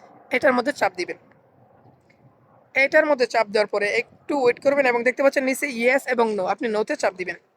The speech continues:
ঠিক আছে? no-তে চাপ দেওয়ার পরে other-এ চাপ দিবেন। other-এ চাপ দেওয়ার পরে দেখতে পাচ্ছেন অপশনাল যে অপশনটি, এতে আমি যে স্ক্রিনশটটা দিয়েছি এবং যে লেখাগুলো দিয়েছি, টেক্সটটা, সেটা এখানে কপি করে সাথে নিচে কিন্তু আপনার পেজ অথবা প্রোফাইলের লিংক অবশ্যই অ্যাড করবেন। অ্যাড করার পরে আবেদন করবেন। আবেদন করার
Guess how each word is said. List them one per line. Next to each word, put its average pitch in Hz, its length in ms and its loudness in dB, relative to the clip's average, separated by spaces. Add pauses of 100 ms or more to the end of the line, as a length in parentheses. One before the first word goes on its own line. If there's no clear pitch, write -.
(280)
ঠিক 262 120 0
আছে? 269 240 2 (400)
no-তে 240 360 4
চাপ 214 180 2
দেওয়ার 208 240 -2
পরে 247 200 2 (160)
other-এ 226 240 4
চাপ 214 200 -2
দিবেন। 196 280 -2 (460)
other-এ 240 260 2
চাপ 277 160 0
দেওয়ার 302 200 2
পরে 277 140 2
দেখতে 262 160 0
পাচ্ছেন 269 240 0
অপশনাল 269 480 0
যে 220 80 2
অপশনটি, 233 420 -2 (340)
এতে - 200 -2
আমি 233 200 4
যে 269 300 2
স্ক্রিনশটটা 254 500 -4
দিয়েছি 220 260 0
এবং 208 220 -2
যে 214 140 2
লেখাগুলো 262 420 2
দিয়েছি, 226 220 -4
টেক্সটটা, 233 440 0 (340)
সেটা 269 200 0
এখানে 311 260 0
কপি 262 220 2
করে 359 260 2 (120)
সাথে 233 260 0
নিচে 254 220 0
কিন্তু 285 200 0
আপনার 285 260 2
পেজ 254 280 2
অথবা 277 200 2
প্রোফাইলের 269 380 2
লিংক 269 280 0
অবশ্যই 247 280 -2
অ্যাড 226 140 0
করবেন। 190 260 -6 (460)
অ্যাড 311 160 4 (120)
করার 294 220 4
পরে 262 160 6
আবেদন 233 320 4
করবেন। 196 320 -2
আবেদন 285 380 0
করার 262 300 4